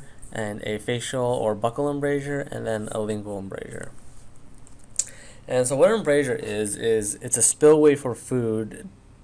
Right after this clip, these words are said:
during mastication. So what happens when you chew is, um, food can actually move through the embrasures,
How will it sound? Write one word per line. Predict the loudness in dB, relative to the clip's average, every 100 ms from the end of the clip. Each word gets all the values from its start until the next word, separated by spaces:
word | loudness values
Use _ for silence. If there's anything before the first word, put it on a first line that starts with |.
| -18 -2
during | 0 2 0
mastication. | -2 -2 -2 -4 -6 -6 -10 -12 -14 -20 -20 -10
So | -4 0
what | 0 2
happens | 0 0 -4
when | -4
you | -6
chew | -6 -4 -4 -4 -6
is, | -6 -4 -6 -10 -18 -20 -20 -12 -4
um, | -2 -2
food | 4 4 4
can | 0
actually | -2 -2 -2
move | -2 -2 -4 -10 -20 -16
through | -4 0 2
the | 2
embrasures, | 0 2 2 2 0 0 0